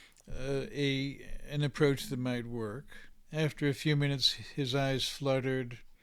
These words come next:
He opened his eyes. He gave me a big smile, reached for a bottle of water one of the nurses handed him, drank the water, picked up some food one of the nurses handed him,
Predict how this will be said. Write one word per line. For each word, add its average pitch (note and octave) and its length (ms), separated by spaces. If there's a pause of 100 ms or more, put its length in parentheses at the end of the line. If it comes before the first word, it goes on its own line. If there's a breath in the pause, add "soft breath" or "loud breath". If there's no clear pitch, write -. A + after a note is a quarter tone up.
(320 soft breath)
He C#3 120
opened C3+ 320
his B2+ 160
eyes. C3 560 (440 soft breath)
He C3 200
gave C3+ 280
me C3 140
a B2+ 40
big A#2+ 280
smile, B2+ 800 (840 loud breath)
reached C#3 360
for C#3 120
a C3 40
bottle B2+ 380
of A#2 100
water C3 320
one C3 200
of A#2 80
the B2+ 80
nurses B2+ 480
handed C3 400
him, B2 420 (380 soft breath)
drank B2+ 380
the C3+ 100
water, B2+ 720 (960 loud breath)
picked C#3+ 260
up C3+ 140
some C#3+ 200
food C#3 380
one C3+ 160
of C3 80
the B2+ 80
nurses C3 440
handed C3 400
him, C3 460